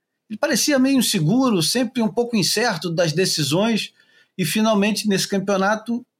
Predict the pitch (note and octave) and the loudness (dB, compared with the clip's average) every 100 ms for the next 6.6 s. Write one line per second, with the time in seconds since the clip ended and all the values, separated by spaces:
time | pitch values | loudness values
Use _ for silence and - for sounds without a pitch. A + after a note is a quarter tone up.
0 | _ _ - D#3+ G3+ G#3 - A#2 - E3+ | _ _ -6 -2 2 0 -2 -6 -6 -2
1 | G#3 G#3+ A#3 G3+ B3 G#3 G3+ D#3 D3 C#3 | 0 0 0 -2 -2 0 2 0 -2 -2
2 | D#3 A3+ F3 E3 D3 D#3 C#3 B2 D3+ E3 | 0 0 -2 -2 -2 0 0 0 0 0
3 | D3 D3+ - _ _ _ _ B2+ B2+ B2 | 0 -4 -10 _ _ _ _ -4 0 0
4 | A2+ G2 G2 _ _ _ _ _ _ _ | 0 -4 -6 _ _ _ _ _ _ _
5 | - - - D3 - E3 B2+ D#3+ D#3+ D3+ | -16 -8 -4 -4 -2 -2 0 0 0 -2
6 | C#3 B2 C#3 E3+ F3+ F#3+ | 0 0 0 0 -2 -6